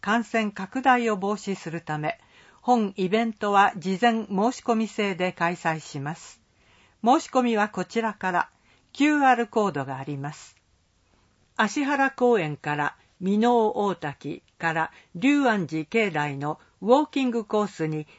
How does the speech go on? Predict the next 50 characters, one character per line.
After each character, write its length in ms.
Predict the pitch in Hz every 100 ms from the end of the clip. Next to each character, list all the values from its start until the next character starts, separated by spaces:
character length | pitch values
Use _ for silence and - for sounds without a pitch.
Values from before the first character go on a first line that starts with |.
| _
七 280 | 190 214 262
つ 180 | - 190
の 220 | 170 170 -
謎 420 | 170 175 247 247
を 80 | 220
隠 280 | 214 208 311
し 160 | -
た 100 | 190
で 120 | 156 147
ご 120 | 147
ざ 180 | 165 165
る。 180 | 139 _ _ _ _ _ _ _ _ _
見 160 | 156 226
事 280 | 254 233 175
す 160 | -
べ 140 | 262 277
て 160 | 196
の 180 | 170 156
謎 400 | 156 165 220 240
を 60 | 226
解 240 | 240 226
い 20 |
て、 280 | - 170 170 - - -
キ 240 | 269 285
ー 20 |
ワ 180 | 285 269
ー 40 |
ド 160 | 190 165
を 120 | 160
集 180 | 160 240
め 140 | 214
た 160 | - 156
ら、 180 | 147 151 - - 165
ゴ 220 | 240 262
ー 20 |
ル 140 | 190
で 240 | 156 170 - -
コ 140 | 214
ン 60 | 277
プ 160 | -
リ 140 | 277 269
ー 20 |
ト 160 | - 254
賞 420 | - 165 143 135
を 100 | 135
プ 100 | -
レ 120 | 196
ゼ 120 | 214 170
ン 120 | 143
ト。 260 | - 139